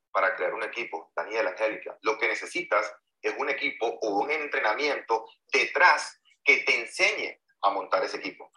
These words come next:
porque tenemos muchísimos, literalmente muchísimos ejemplos de agentes con menos de un año que ya tienen un equipo, que ya están generando ciertos ingresos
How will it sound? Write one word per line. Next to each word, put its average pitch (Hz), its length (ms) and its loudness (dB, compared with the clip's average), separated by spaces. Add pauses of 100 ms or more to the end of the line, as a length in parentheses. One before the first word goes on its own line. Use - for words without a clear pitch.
porque - 240 0
tenemos 113 480 -2
muchísimos, 185 840 -6 (100)
literalmente - 680 -4 (160)
muchísimos - 600 -8
ejemplos - 500 -8 (400)
de - 80 2
agentes - 420 -2
con - 220 0
menos 139 240 0
de 143 60 -6
un 135 120 -4
año 113 220 0 (240)
que 123 160 -2
ya 110 120 2
tienen 123 220 -4
un 127 120 -4
equipo, - 560 -8
que 110 120 -6
ya 110 60 0
están - 240 -2
generando 107 560 -4
ciertos - 640 -2
ingresos 92 520 -6